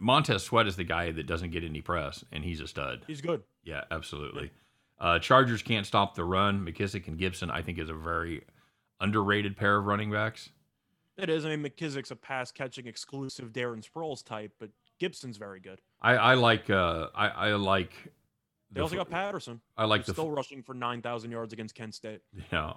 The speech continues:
Speaker 1: I, I, I like Washington here, minus the point, and, uh, I'll play, I'll play, I'll play the over, Scott.
Speaker 2: Do you think the spread is where it should be? I feel like this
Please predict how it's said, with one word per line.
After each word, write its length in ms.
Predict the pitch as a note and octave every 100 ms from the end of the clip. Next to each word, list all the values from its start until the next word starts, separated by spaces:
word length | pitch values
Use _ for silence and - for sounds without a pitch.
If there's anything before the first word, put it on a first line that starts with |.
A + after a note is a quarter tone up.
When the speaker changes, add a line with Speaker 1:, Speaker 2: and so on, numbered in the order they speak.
| -
Speaker 1:
I, 200 | F#2+ F#2 -
I, 120 | E2+
I 340 | G2 F#2 A2
like 260 | A2 G2 F2
Washington 460 | F2+ E2+ F#2+ - E2
here, 240 | E2 E2 _ _ _ _ _ -
minus 380 | F2 F2 E2 D#2+
the 100 | D2
point, 440 | - D#2+ E2 D#2+ - _ _ _
and, 380 | F2 D#2+ D2+ D2+
uh, 60 | D2+
I'll 120 | D#2
play, 240 | - D#2+ -
I'll 100 | G3
play, 300 | G#3 G#3 F3
I'll 140 | -
play 180 | G#3 B3
the 180 | F#3+ A#2 -
over, 440 | G#2+ A2 E2+ -
Scott. 340 | - - D#2+ C3 - _ _ _ _ _ _ _
Speaker 2:
Do 60 | C3+
you 80 | G3
think 140 | C4
the 80 | G#3+
spread 380 | - - D#3+ D3+
is 120 | C3
where 140 | C3 B2+
it 80 | A2+
should 220 | B2 A#2+
be? 220 | C#3 C3+ _
I 80 | C3+
feel 240 | C3+ A#3+
like 220 | A#3+ G3 B2+
this 340 | D#3 - -